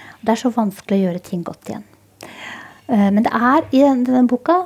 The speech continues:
selv om det er mye som er vondt og vanskelig, så er det håp tross alt. Eh, for det er en sånn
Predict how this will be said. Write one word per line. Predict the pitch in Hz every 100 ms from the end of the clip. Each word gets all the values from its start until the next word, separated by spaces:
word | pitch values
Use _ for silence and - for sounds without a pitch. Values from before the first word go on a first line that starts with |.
| -
selv | - - 247
om | 254
det | 247
er | 254
mye | 269 226 233
som | 269 240
er | 208 240
vondt | 226 220 262
og | 262
vanskelig, | - 262
så | -
er | 190 208
det | 254
håp | 233 254 311 -
tross | 254 -
alt. | 269 392 - - - 269 - - - _ _ 240
Eh, | 240 240 233
for | - 277
det | 233
er | 202 247
en | 269
sånn | 262 262